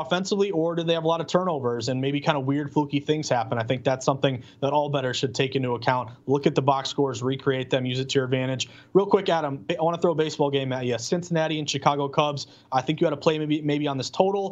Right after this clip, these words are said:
Looks like wind's blowing in a little bit at Wrigley Field. Uh, I do have an under ump here, Chad Fairchild. Total right now is nine. Are you looking at the under,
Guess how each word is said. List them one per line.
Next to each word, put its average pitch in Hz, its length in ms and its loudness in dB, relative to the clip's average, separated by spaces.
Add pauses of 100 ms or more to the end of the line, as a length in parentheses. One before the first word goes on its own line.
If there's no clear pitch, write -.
(200)
Looks 147 140 0
like 156 160 2
wind's 147 260 0
blowing 151 280 0
in 160 100 -2
a - 20 0
little 160 220 -2
bit 160 260 0
at 135 180 -2
Wrigley 135 240 0
Field. 175 540 -2 (160)
Uh, 131 60 2
I 123 120 2
do 135 120 2
have 151 80 0
an 143 100 -4
under 156 300 0
ump 147 160 -6
here, 156 160 0
Chad 135 320 0
Fairchild. 151 600 0
Total 165 220 0
right 151 140 -4
now 143 160 2
is 120 100 -4
nine. 135 300 0
Are 120 80 -2
you 131 60 0
looking 139 180 0
at 151 80 -6
the 151 160 -6
under, 156 460 0